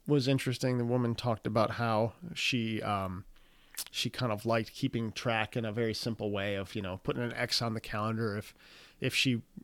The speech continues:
you know, sat down to write that day, um, but eventually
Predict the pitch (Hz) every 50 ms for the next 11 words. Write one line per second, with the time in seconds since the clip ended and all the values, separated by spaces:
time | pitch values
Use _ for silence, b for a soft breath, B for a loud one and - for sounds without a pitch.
0 | - - 143 127 98 101 - - 117 - - 110 107 110 104 - 104 110 107 110
1 | 113 - - 104 101 - 107 107 104 104 101 98 B B B B B B B -
2 | - 120 117 117 - - 135 135 139 139 127 151 143 135 - 139 127 117 113